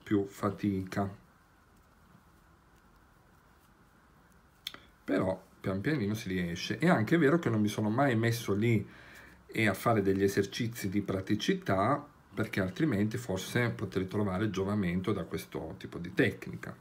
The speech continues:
però dipende, insomma, da come uno è abituato. Io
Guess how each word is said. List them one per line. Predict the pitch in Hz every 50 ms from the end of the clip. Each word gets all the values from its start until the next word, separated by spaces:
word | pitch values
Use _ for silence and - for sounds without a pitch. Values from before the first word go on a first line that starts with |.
| _ _
però | - - - - - - - _ _ _ _ _ _ _ _ - - - - - - - - - - - - - _
dipende, | - 143 - - - 104 104 104 104 107 104 104 104 113 117 117
insomma, | 110 101 - - 104 101 101 101 101 98 101 117 - -
da | - 107 101 98
come | 98 - - 98 98 101 104 104
uno | 101 98 101 101 104
è | 101
abituato. | 95 92 92 90 - - 78 76 73 - - - - 120
Io | 113 104 -